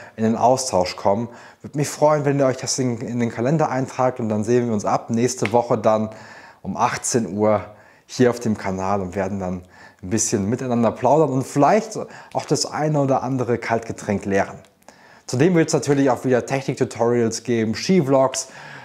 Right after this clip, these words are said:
Videos, wo ich euch Skigebiete empfehle, wo ich Reviews gebe,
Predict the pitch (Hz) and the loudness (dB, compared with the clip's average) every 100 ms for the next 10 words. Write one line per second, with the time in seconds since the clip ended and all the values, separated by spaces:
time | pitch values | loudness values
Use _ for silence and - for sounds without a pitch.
0 | - 120 135 131 135 120 123 113 - 143 | -6 2 4 4 4 2 2 0 0 -2
1 | 135 120 123 123 113 - 120 113 107 107 | -2 -2 -4 -4 -4 -2 0 0 0 -2
2 | 98 131 120 117 - 117 113 113 | 0 -2 0 -4 -2 0 0 -2